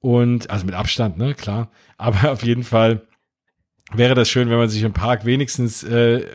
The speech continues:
auf Distanz dann mal sieht. Also achter, neunter April sind aktuell die beiden Tage, die ich anpeile. Und dann werde ich für euch höchstpersönlich den Standby-Pass ausprobieren.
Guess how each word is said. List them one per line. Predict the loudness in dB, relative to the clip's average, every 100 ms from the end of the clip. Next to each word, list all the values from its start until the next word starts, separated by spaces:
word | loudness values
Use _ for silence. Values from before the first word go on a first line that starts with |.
| -14 -6
auf | -6 -4
Distanz | -6 -2 0 0 -2
dann | -2
mal | 0 -2
sieht. | 0 0 -2 -10 -20 -8
Also | -2 0 0
achter, | -2 0 2
neunter | 4 2 0
April | -2 -2 -2 -2
sind | -6 -6
aktuell | -8 -6 -4 -2
die | -2
beiden | -2 -2
Tage, | -4 -4 -4
die | -4
ich | -6 -4
anpeile. | -4 -2 2 4 4 2 -4 -16
Und | -6 -4 0
dann | 0 2
werde | 0 0
ich | -2
für | -4
euch | -4 0
höchstpersönlich | -2 0 -2 0 0 0
den | -2 -2
Standby-Pass | 0 0 2 0 0 -2 -2 -4
ausprobieren. | -4 -4 -2 2 2 2